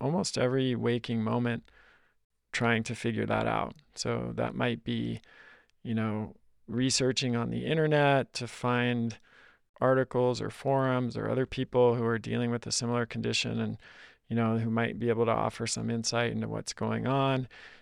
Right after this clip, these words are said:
It might mean, you know, working with many, many different practitioners, if, you know, starting with one practitioner and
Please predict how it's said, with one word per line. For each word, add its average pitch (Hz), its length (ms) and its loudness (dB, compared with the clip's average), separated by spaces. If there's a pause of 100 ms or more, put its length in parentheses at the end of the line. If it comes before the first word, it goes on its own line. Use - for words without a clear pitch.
(100)
It 123 100 -2
might 113 220 2
mean, 117 520 0 (680)
you 120 140 -2
know, 101 60 -2
working 120 560 0
with 117 400 0 (380)
many, 135 340 2
many 127 260 2
different 120 340 0
practitioners, 120 840 0
if, 113 200 -8
you 120 100 -8
know, 107 160 -4
starting 120 400 4
with 117 160 -4
one 120 180 0
practitioner 113 800 0
and 110 180 -4